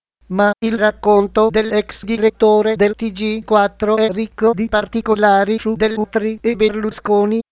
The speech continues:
Quando il personal trainer dice "Quindi Berlusconi è costretto ad averlo questo onorevole", Fede spiega, "Sì, per risparmiargli l'arresto.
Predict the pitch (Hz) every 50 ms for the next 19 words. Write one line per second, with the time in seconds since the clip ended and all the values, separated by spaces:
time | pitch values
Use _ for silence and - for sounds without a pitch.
0 | _ _ _ _ _ - 208 214 208 208 214 202 220 233 226 220 226 - 202 208
1 | 202 190 - - 208 196 202 202 202 214 214 - - 214 214 208 202 202 202 202
2 | 208 214 214 214 - 190 208 202 190 180 - 202 208 - 208 220 214 208 208 208
3 | 208 226 226 190 214 214 208 220 214 214 - - - 208 208 202 208 214 226 226
4 | 220 220 214 220 220 214 - - 214 214 214 214 - _ - 220 226 208 214 208
5 | - 208 202 190 214 208 208 202 196 208 208 214 226 233 - 208 214 214 214 -
6 | - 214 214 214 214 214 214 220 220 214 214 208 190 214 208 208 214 220 - -
7 | - 202 196 190 185 175 196 196 202 - - - 226 220 214 202 185 185 202 208
8 | 214 - _ _ _ - - 220 220 226 - _ 202 208 214 214 214 226 - -
9 | 208 208 208 214 220 214 202 196 190 190 196 202 220 220 214 190 208 208 202 202
10 | 208 214 208 202 - - - 208 208